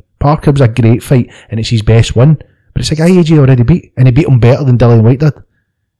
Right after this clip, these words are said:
So he's, he's, uh, uh, it's a bit of a myth that he's coming with this great, he's done this thing, and, uh, do you kn-, he just doesn't have it. And, and I don't think s-, I don't think eighty twenty is fair, mate. I do think seventy thirty is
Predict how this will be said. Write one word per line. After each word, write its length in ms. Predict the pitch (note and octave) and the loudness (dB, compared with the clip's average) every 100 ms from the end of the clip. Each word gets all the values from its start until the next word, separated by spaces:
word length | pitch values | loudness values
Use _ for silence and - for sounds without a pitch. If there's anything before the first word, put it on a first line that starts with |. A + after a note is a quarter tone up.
| - | -4
So 120 | D#3 | -2
he's, 160 | D#3 D3 | -2 -4
he's, 180 | D#3+ - | -8 -8
uh, 280 | D#3 - - | -16 -16 -16
uh, 60 | - _ | -18 _
it's 120 | - D3 | -6 -4
a 60 | |
bit 140 | E3+ F#3 | -2 -2
of 100 | D#3+ | 0
a 80 | |
myth 200 | C3 C#3+ - | 0 0 -4
that 40 | |
he's 120 | - | -8
coming 260 | - C3 A#2+ | -4 -2 0
with 100 | A#2 | -2
this 120 | A#2 | -4
great, 440 | - A#2+ A#2+ A#2+ - | -4 0 0 -2 -8
he's 160 | C#3 - | -10 -2
done 280 | B2+ B2 | 0 2
this 200 | B2 G#2+ | 0 -2
thing, 240 | - A#2 C#3 | -4 -2 -2
and, 120 | B2+ | -4
uh, 120 | - - - C#3 | -10 -18 -18 -6
do 140 | F#3 | -4
you 180 | F3+ - | -4 -6
kn-, 20 | - - - | -18 -20 -10
he 80 | - | -6
just 200 | C#3+ - | -6 -4
doesn't 240 | E3+ D#3+ C3 | -4 -2 -2
have 260 | C3 B2+ | 0 2
it. 240 | D3 D3 - - - | 2 0 -10 -14 -2
And, 240 | E3 C#3+ | -2 -2
and 340 | D3+ - - C3+ | -8 -10 -2 0
I 60 | |
don't 240 | B2+ E3 C3+ | 2 0 0
think 220 | B2+ G#2+ | -2 -2
s-, 100 | - | -4
I 160 | A#2 A2+ | -2 0
don't 160 | C#3+ | 0
think 140 | - G#2 | 0 0
eighty 200 | A#2 G#2+ | 0 0
twenty 260 | - G#2 - | -2 -2 -2
is 80 | |
fair, 180 | - A#2 | -4 -4
mate. 140 | G#2+ G#2 | -4 -4
I 60 | |
do 180 | G#2 B2+ | 0 2
think 240 | - A2+ | 2 -2
seventy 300 | - G#2+ G2+ | -2 -4 -4
thirty 300 | - G#2+ A2+ | -4 -2 -2
is 100 | B2 | -6